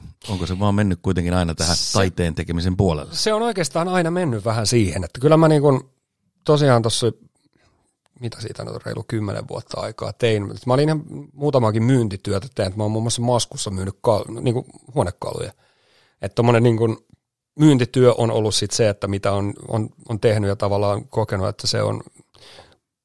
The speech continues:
Speaker 2: koska tavallaan musiikissa on vähän se, että sä joudut itse myymään itsesi joka ilta myöskin, niin tavallaan mä oon kokenut, että se on semmonen niin kun, olen hyvä,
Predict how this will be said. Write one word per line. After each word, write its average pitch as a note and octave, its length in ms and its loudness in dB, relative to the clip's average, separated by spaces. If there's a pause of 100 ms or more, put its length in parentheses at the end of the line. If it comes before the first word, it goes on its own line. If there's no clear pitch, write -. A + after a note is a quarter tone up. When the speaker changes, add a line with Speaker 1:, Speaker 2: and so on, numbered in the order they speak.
(120)
Speaker 2:
koska A#2+ 240 0
tavallaan C3+ 500 4 (1160)
musiikissa B2 580 0
on A2 180 0
vähän A2+ 200 2
se, G#2+ 120 2
että - 180 -6
sä G2+ 80 -4
joudut G2 240 -2
itse A2+ 200 -2
myymään G2 440 0
itsesi G2 340 -4
joka F#2+ 240 -4
ilta C#3+ 220 -4
myöskin, D3+ 340 -8
niin A#2 120 -6
tavallaan D3+ 380 2
mä A#2+ 140 2
oon A#2 200 0 (100)
kokenut, A2 340 2
että - 120 -4
se A2+ 60 2
on G2+ 100 2
semmonen F#2 360 -2
niin F2 120 -6
kun, F#2+ 160 -8 (580)
olen A#2+ 220 4
hyvä, C3 180 4